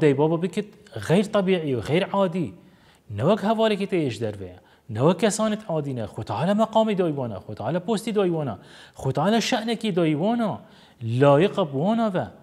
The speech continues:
و دیارە خۆ تەعالە وەختی وان فەرمان هەنلمەت کرد، ئەدوێت مەژک بقەدر بێخت. یعنی،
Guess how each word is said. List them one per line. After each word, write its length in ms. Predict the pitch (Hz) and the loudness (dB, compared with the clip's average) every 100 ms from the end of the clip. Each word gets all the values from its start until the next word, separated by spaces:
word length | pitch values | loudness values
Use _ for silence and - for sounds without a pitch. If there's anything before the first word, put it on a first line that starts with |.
| _ _ _ _ _ - 117 | _ _ _ _ _ -4 6
و 40 | 160 147 | 6 6
دیارە 280 | 156 156 143 | 4 4 4
خۆ 100 | 156 147 | 2 2
تەعالە 200 | 147 151 151 | 4 4 4
وەختی 180 | 165 143 | 4 0
وان 100 | 147 156 | 0 -2
فەرمان 240 | 147 143 143 | -2 -2 -4
هەنلمەت 380 | 139 139 127 - | -2 -2 -2 -4
کرد، 160 | 220 - - - _ - _ 147 | -6 -6 -12 -20 _ -20 _ -4
ئەدوێت 440 | 131 110 135 135 127 123 | -4 0 2 2 -2 0
مەژک 340 | 196 240 214 - - - _ _ _ - 151 | 2 2 0 -4 -16 -20 _ _ _ -14 -14
بقەدر 380 | - 170 143 131 | 0 4 6 4
بێخت. 360 | 117 104 101 - - _ _ _ _ _ _ 123 | 2 -4 -8 -14 -20 _ _ _ _ _ _ -4
یعنی، 320 | 120 123 123 | -2 0 0